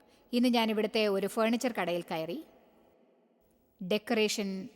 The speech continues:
സാധനങ്ങളും ഫർണിച്ചറും വിൽക്കുന്ന ചെറിയ ഒരു കട. എൻ്റെ കയ്യിലൊരു Starbucks കോഫി ഉണ്ടായിരുന്നു. ഒരാൾ പറഞ്ഞു, പറഞ്ഞുകൊണ്ടേയിരുന്നു,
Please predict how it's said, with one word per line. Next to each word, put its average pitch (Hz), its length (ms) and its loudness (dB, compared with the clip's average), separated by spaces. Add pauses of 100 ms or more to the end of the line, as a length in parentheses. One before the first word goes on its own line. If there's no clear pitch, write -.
സാധനങ്ങളും 180 720 0
ഫർണിച്ചറും 196 600 -2
വിൽക്കുന്ന 175 500 -4 (380)
ചെറിയ 302 380 4
ഒരു 190 220 0
കട. 151 80 -8 (520)
എൻ്റെ 233 260 4
കയ്യിലൊരു 220 340 4
Starbucks 220 560 4
കോഫി 190 260 2
ഉണ്ടായിരുന്നു. 165 420 -6 (760)
ഒരാൾ 262 280 8
പറഞ്ഞു, 233 320 4
പറഞ്ഞുകൊണ്ടേയിരുന്നു, 254 1000 4